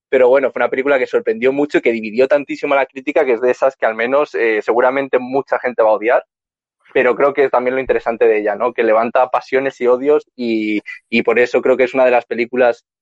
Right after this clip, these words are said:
del año también, ¿no? A mí personalmente me gustó mucho, se llevó cuatro premios allí en San Sebastián, arrasó,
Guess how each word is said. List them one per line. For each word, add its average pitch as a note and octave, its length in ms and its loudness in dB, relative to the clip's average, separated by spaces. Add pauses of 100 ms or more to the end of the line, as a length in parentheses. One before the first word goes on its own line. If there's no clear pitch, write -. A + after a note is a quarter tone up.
(120)
del A2+ 220 0
año G#2 320 -2
también, G#2 400 -4
¿no? A#2+ 120 0
A A#2 60 0
mí A2+ 160 -8
personalmente A#2+ 580 -2
me A#2 80 2
gustó A2 280 0
mucho, - 440 0 (280)
se - 220 -2
llevó A2 320 2
cuatro A#2+ 400 2
premios A#2+ 340 0
allí A2 140 -2
en A2+ 60 -4
San G#2+ 120 0
Sebastián, A#2+ 560 0
arrasó, A#2+ 520 0